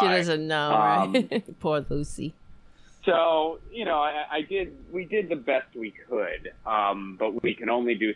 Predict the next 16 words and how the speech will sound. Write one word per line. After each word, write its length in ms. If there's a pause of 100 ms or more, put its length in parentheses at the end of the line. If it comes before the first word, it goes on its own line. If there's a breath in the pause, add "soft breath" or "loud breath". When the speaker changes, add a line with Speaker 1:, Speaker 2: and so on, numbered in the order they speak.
Speaker 1:
so 120
much. 300 (500)
As 280
of 120
right 240
now, 300 (180)
she 180
has 180
not 240 (120)
shown 380
signs 380
of 120
anything. 800 (520)
I 140
know 280
that, 280